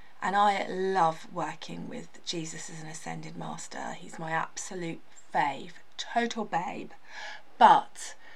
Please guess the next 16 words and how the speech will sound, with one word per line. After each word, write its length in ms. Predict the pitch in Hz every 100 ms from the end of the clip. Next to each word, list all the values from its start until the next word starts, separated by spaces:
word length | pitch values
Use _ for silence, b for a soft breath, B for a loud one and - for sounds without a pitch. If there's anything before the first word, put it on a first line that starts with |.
| B B B -
um, 420 | 196 185 180 202 220 - - - - - - -
I 200 | 196 214
just 200 | 220 -
think 160 | 202 202
he 120 | 190
was 160 | 180
a 60 | 180
really 260 | 175 170 170
great 280 | 185 170
medium 560 | 180 180 185 185 180 175 -
that 160 | -
was 160 | - 170
more 160 | 165
connected 520 | 165 185 180 - - -
to 100 | 170
spirit 480 | - - 175 165